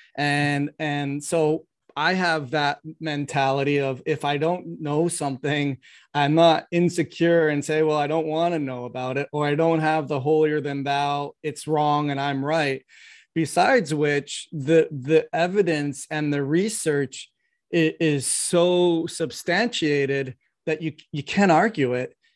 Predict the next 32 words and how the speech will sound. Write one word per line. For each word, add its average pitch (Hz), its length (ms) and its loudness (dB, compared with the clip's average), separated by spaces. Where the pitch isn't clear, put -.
And, 147 360 0
and 151 160 0
these 151 200 0
are 143 180 0
universal 156 760 -2
laws, 143 540 -2
and 147 120 -6
it 143 120 -10
comes 165 320 0
down 160 440 -2
to 147 460 0
e-, 156 100 -6
what 175 280 0
we've 156 260 2
learned 160 480 2
in 147 140 -2
terms 156 340 -4
of 139 220 -6
energy 175 420 -2
production. 131 840 -4
And 143 220 2
it 143 220 0
begs 160 420 4
you 160 260 4
to 147 360 0
look 156 180 0
in 165 120 2
the 147 100 0
mirror 160 260 0
as 147 200 -4
a 139 60 -6
provider 143 840 -2